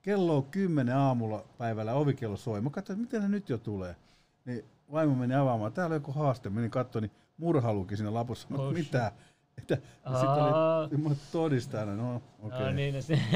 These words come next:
Speaker 2: <laughs> kiva pieni sydäri tossa tulee varmasti. Joo, ja sit tota, mä muistan, olit, oliko se tässä samassa uutisartikkelissa mainittiin, että sä, mä olit maininnut, että sä oot saanut, sait semmosen diilin, että sä saat silloin yhdessä vaiheessa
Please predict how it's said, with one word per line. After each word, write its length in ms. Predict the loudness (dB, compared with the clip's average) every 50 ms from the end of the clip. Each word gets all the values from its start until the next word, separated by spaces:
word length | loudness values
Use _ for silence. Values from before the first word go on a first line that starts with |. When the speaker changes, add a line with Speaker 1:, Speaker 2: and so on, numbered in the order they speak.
| 4 4 4
Speaker 2:
<laughs> 320 | 4 2 2 2 2 2
kiva 240 | 2 2 2 2 2
pieni 320 | 2 2 2 2 2 0
sydäri 440 | -2 -2 0 2 2 2 2 0 -2
tossa 300 | 0 0 0 2 2 0 0
tulee 280 | 2 2 2 2 2 2
varmasti. 520 | 2 0 0 0 -4 -4 -6 -6 -6 -4 -4 -4 -4 -4 -4 -2 0 0 0 0 -2 -4 -8 -8 -12 -14 -16 -16 -16 -16 -18 -20 -20 -20 -20 -20 -20 -20 -20 -18 -16 -12 -12 -10 -2
Joo, 240 | 0 4 4 6 6
ja 100 | 4 4
sit 220 | 0 -2 -4 0
tota, 360 | 0 -2 0 2 0 0 0 -2 -10 -18 -18 -10 -2
mä 80 | -2 0
muistan, 260 | 0 0 0 0 -4
olit, 180 | -4 -4 -6 -4
oliko 160 | -4 -2 -2
se 80 | -2 -4
tässä 260 | -4 -4 -4 -4 -6
samassa 260 | -4 -4 -4 -4 -4
uutisartikkelissa 580 | -6 -6 -6 -6 -6 -6 -6 -6 -8 -6 -4 -2
mainittiin, 440 | -2 -2 -2 -4 -6 -6 -6 -6
että 100 | -4 -4
sä, 60 | -6 -10
mä 280 | -10 -12 -12 -8 -8
olit 140 | -8 -6 -4
maininnut, 520 | -2 -2 -2 -2 -2 -4 -4 -6 -8 -10 -14 -20 -20 -20 -20 _ -6
että 440 | -6 -6 -6 -4 0 0 2 0 0 -4 -14 -20 _ _ _ _ _ _ _ _ _ _ _
sä 120 | -10 -10
oot 60 | -4
saanut, 200 | -4 -4 -2 0
sait 140 | -2 -2 0
semmosen 320 | 0 -2 -2 -2 -4 -2
diilin, 300 | -2 -2 -2 -2 -2 -4
että 140 | -4 -6 -6
sä 60 | -8
saat 220 | -8 -4 -4 -4 -6 -8 -20 _ _ _
silloin 260 | -12 -8 -4 -4 -2
yhdessä 260 | -2 -4 -4 -6 -6 -4
vaiheessa 480 | -4 -4 -4 -4 -6 -4 -2 -2 -2